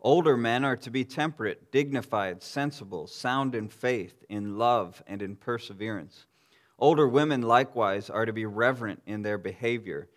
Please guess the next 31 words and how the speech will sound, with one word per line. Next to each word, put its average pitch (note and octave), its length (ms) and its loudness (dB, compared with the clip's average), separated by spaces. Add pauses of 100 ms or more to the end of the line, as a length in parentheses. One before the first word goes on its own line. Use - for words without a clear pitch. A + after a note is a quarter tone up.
(220)
not C#3 300 2
malicious B2+ 500 0
gossips, G#2+ 720 -4
not A#2+ 260 2
enslaved B2 640 -2
to - 80 -12
much A2 380 -6
wine, G2+ 500 -6
teaching A#2 460 -8
what G#2+ 160 -4
is G#2 140 -8
good, C3 460 -6 (400)
so B2+ 140 -2
that A#2 160 -2
they C#3+ 140 6
may C#3+ 200 2
encourage B2 520 -2
the C3 100 -2
young C3 380 -2
women G2 320 -6
to A2+ 120 -8
love A2+ 300 0
their A2 160 0
husbands, A2 640 -8
to - 120 -12
love A2+ 300 0
their A2 160 0
children, G#2+ 640 -8
to - 100 -16
be G#2+ 140 -8
sensible, G#2+ 640 -6